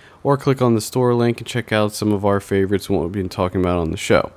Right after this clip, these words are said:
First up, we have the Die Hard collection, twenty-one ninety-nine. This is all four Die Hard movies. Were you, uh, into any of the Die Hard movies?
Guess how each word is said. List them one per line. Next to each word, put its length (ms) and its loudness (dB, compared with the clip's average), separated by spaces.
First 220 2
up, 160 -2
we 80 2
have 460 2
the 80 0
Die 360 0
Hard 340 -2
collection, 800 -4
twenty-one 720 2
ninety-nine. 880 0
This 180 -6
is 140 -4
all 220 0
four 600 2
Die 200 4
Hard 320 0
movies. 560 0
Were 100 2
you, 340 4
uh, 360 2
into 220 2
any 160 2
of 60 0
the 60 -4
Die 260 0
Hard 240 -4
movies? 480 -2